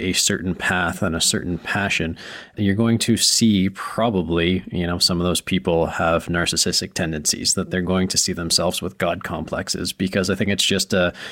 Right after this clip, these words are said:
a reflection of choice of, of the path. But that doesn't mean everybody. That does certainly, you know, within the psychedelic community. It, it's, it's true about all communities as well. But in my mind, there has to be something to sa-, be said that if you're willing to do something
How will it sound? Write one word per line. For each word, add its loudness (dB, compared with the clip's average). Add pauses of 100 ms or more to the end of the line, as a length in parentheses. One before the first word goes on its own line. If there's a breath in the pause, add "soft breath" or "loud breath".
(200 loud breath)
a 0
reflection 0
of -2
choice 0
of, -4
of -8
the -8
path. -6
But -4
that 2
doesn't 4
mean 6
everybody. 2
That -2
does 2
certainly, 0
you -2
know, -2
within -2
the 2
psychedelic 0
community. 0
It, 0
it's, 2
it's 0
true 4
about 2
all 2
communities 0
as -2
well. 0
But 0 (340 loud breath)
in 4
my 6
mind, 2
there 0
has 0
to 0
be 2
something 2
to 4
sa-, 4
be 0
said 2
that 2
if -2
you're 2
willing 2
to 0
do 2
something 0